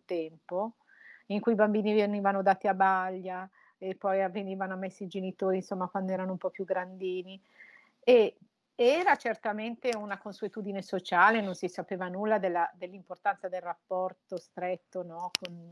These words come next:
con il seno materno, ma c'era anche questo, ehm, così, s-, mhmm, mhmm, conoscenza, era un fatto noto, cioè tu sapevi che quando avevi un figlio rischiavi però nei primi anni molto,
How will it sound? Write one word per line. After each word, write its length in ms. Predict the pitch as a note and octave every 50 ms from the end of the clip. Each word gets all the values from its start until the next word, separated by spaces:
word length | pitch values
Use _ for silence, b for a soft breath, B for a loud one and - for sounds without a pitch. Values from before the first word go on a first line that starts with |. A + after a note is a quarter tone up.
| F#3 - -
con 120 | F3+ F3
il 100 | F3 E3+
seno 300 | - - - E3+ E3 E3
materno, 640 | E3 D#3+ - - - F#3 E3+ E3 E3 E3 E3+ F3 F#3
ma 180 | G#3 A#3 C4+ E4 G4+ G#4+ -
c'era 280 | - - C4+ A#3 A3+ A#3
anche 400 | B3 C4+ D#4 D#4 - - C4+ B3
questo, 600 | - A3 A3 A3+ - _ _ - A3+ A3 A3+ A#3 _ _ _ _ _ _ _ _ _ _ _
ehm, 600 | - F#3+ E3 B2+ C#3+ D#3 A2 G2+ E3 F3 G3 F#3 F3 F3+ - b b b b b b b
così, 320 | - - G#3 G#3+ C4 - - - _ _
s-, 160 | - - - -
mhmm, 160 | A#3 F#3+ F#3 - - G#3 G3+ F#3+ - -
mhmm, 100 | G#3 - _ _ _
conoscenza, 1040 | - - A3+ A3 A3 G#3+ G3 - - D#4+ F4+ E4 G#3+ F#3 F3 - - - E3 D#3+ F3
era 180 | F#3 F#3+ F#3
un 120 | F3+ F3+ E3+
fatto 480 | - G3+ F#3 - _ - G3 F#3 F#3
noto, 500 | G3 A3+ C#4 C4+ F3+ D#3 - - F3+ E3+
cioè 180 | E3 - F#3 -
tu 120 | - A3+
sapevi 600 | G3 - F#3 E3 - - C4 A3 F3+ E3+ F3 E3+
che 160 | - - F3 -
quando 240 | - F3+ F3 F3 F3
avevi 240 | F3 F#3 F#3 G3 A3
un 160 | A#3 A#3+ A3
figlio 480 | - - - F3 E3+ E3+ D#3+ E3 F3 F3+
rischiavi 640 | F3+ G3 F3 - - - G3 E3 D3 C#3+ D3 D#3 E3
però 360 | _ - F3 E3 D#3+ D3+ D#3
nei 100 | D#3+ E3
primi 380 | E3 _ F#3 G3 F3+ F#3+ F#3+ F3
anni 520 | D#3+ D3+ D3+ D#3 D#3 D#3+ D#3+ - - - -
molto, 580 | F3 E3+ F3 F3 E3 _ - - E3 D#3+ -